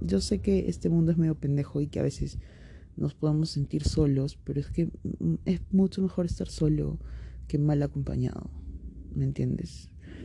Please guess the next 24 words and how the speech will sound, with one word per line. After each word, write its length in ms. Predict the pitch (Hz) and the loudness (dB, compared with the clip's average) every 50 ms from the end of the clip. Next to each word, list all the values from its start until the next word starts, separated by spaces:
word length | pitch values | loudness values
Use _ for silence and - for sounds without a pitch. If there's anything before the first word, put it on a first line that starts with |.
| - - | -4 2
Y 60 | - - | 4 4
aparte 300 | 160 180 180 180 180 190 | 6 6 4 4 4 4
de 240 | 190 185 180 160 | 4 4 4 2
que 360 | 160 - 160 160 160 156 - - - - - - - - - - | 2 2 2 2 2 2 0 -2 -8 -12 -14 -14 -12 -12 -8 -4
yo 300 | - 170 208 214 214 226 | 2 4 6 6 6 6
había 220 | 233 233 233 240 247 | 6 6 6 6 6
tenido 280 | 240 233 208 220 220 | 4 4 4 4 6
amigos, 320 | 220 214 226 226 214 202 - | 6 6 6 6 4 2 0
pues, 380 | - 202 196 - - - - - - | -2 -4 -6 -6 -8 -14 -16 -6 -2
también 440 | - 180 180 170 180 180 175 175 - - - - - - - - - - - - - - - - - - - - - - - - - - - - - - | 0 2 2 2 2 2 0 0 -4 -8 -16 -20 -20 -18 -18 -18 -20 -20 -20 -20 -20 -20 -20 -20 -20 -20 -20 -20 -20 -20 -20 -20 -20 -20 -20 -20 -4 0
en 140 | - 175 175 | 2 4 4
la 120 | 175 175 170 | 6 4 4
época 280 | 170 - 190 180 190 | 4 2 0 2 4
en 60 | 175 | 4
donde 200 | 175 175 165 160 | 6 6 6 6
había 200 | 160 165 170 170 | 6 6 6 4
conocido 380 | 165 - 175 170 160 - - 165 | 2 2 0 0 0 0 0 -2
a 20 | |
este 220 | 160 - - - 170 | -2 -2 -4 -6 -6
chico, 500 | - - 156 - - - 151 156 180 - - | -6 -6 -8 -6 -4 -4 -4 -4 -4 -8 -10
que 100 | - 156 | -10 -10
es, 260 | 147 - - - - - - | -8 -8 -10 -12 -12 -10 -8
ah, 120 | 175 - - | -8 -4 -4
so, 180 | - - - | -4 -4 -4